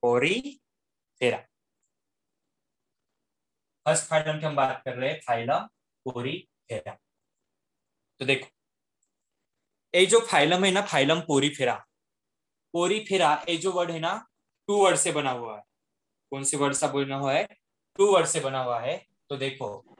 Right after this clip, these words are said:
First word आपको दिख रहा होगा पोरी। कौन सा? पोरी, पोरी। हाँ, पोरी। एक word ए हो गया और दूसरा word हो गया फेरा है, तो Greek word है,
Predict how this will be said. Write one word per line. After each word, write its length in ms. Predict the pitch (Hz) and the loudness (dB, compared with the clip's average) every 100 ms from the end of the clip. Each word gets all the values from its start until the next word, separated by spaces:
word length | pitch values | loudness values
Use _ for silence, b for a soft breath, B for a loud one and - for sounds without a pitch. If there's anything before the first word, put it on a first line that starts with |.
| - - | -12 0
First 280 | 147 156 160 | 0 0 -2
word 160 | 165 | 2
आपको 280 | 160 139 156 | 2 2 -4
दिख 200 | 139 135 | -8 -4
रहा 100 | 147 | -2
होगा 160 | 143 151 | 0 -2
पोरी। 680 | - - 185 202 208 160 - _ _ _ _ | -6 2 4 6 4 -2 -12 _ _ _ _
कौन 160 | 151 151 | -4 0
सा? 140 | 180 | 2
पोरी, 340 | 196 - 147 156 | 2 2 2 0
पोरी। 420 | 135 131 135 - _ _ _ _ | -2 -6 -6 -14 _ _ _ _
हाँ, 160 | 110 - _ - - - - _ _ - | -18 -18 _ -20 -20 -20 -20 _ _ -8
पोरी। 400 | 135 127 120 - _ _ _ _ _ _ _ _ _ _ _ _ _ _ _ _ _ _ _ _ _ _ _ _ - | -6 -4 -8 -12 _ _ _ _ _ _ _ _ _ _ _ _ _ _ _ _ _ _ _ _ _ _ _ _ -6
एक 220 | 123 123 | -4 -2
word 200 | 139 - 131 | -4 -4 -6
ए 100 | 131 | -6
हो 160 | 123 | -4
गया 380 | 135 139 160 - _ _ _ _ - | 0 2 0 -2 _ _ _ _ -6
और 160 | 131 | -4
दूसरा 360 | 127 127 160 170 | -4 -6 2 4
word 320 | 165 147 135 | 4 2 0
हो 120 | 131 | -2
गया 440 | 127 117 120 143 156 _ _ _ _ - | -2 0 0 0 -4 _ _ _ _ -8
फेरा 340 | 175 175 190 196 | 2 4 6 4
है, 400 | 151 135 160 - _ _ - | 4 -2 -4 -8 _ _ 0
तो 240 | 156 170 | 2 2
Greek 380 | 156 143 165 170 | 0 0 0 2
word 160 | 170 | 2
है, 240 | 143 151 | 2 -2